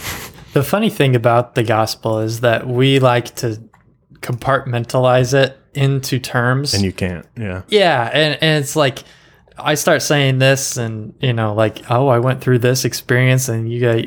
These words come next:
Speaker 1: "Okay," you say, "Okay, that's, that's, like, repentance working in your life," and you're like, "Oh, yeah, okay, I guess." And Sam says, "Hey, that's faith, like, really starting to work in your life." You
Speaker 2: Mm-hmm.
Speaker 1: know, like, everything is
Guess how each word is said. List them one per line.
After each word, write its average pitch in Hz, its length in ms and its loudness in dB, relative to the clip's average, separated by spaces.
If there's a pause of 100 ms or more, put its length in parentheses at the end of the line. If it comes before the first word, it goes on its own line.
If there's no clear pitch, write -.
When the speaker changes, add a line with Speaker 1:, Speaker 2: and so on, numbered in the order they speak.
(140)
Speaker 1:
"Okay," 147 720 0
you 135 160 2
say, 120 400 0
"Okay, 160 320 2
that's, 147 520 0
that's, - 420 0
like, 127 260 0
repentance 131 680 0
working 123 380 0
in 117 100 -4
your 117 120 -2
life," 147 320 0
and 117 80 -12
you're 110 140 -8
like, 104 180 -10 (480)
"Oh, 277 500 0
yeah, 185 340 2
okay, 175 260 0
I 185 100 2
guess." 165 340 0
And 139 300 -4
Sam 127 480 -2
says, 127 380 2 (400)
"Hey, 196 280 2
that's 139 340 0
faith, - 580 -2
like, 113 260 0
really 139 320 4
starting 160 300 2
to 147 60 -4
work 151 240 0
in 151 80 -6
your 147 120 -4
life." 147 180 0
You 214 60 -10
Speaker 2:
Mm-hmm. 156 140 0
Speaker 1:
know, 151 240 2
like, 143 240 0 (500)
everything 175 540 0
is 107 300 -8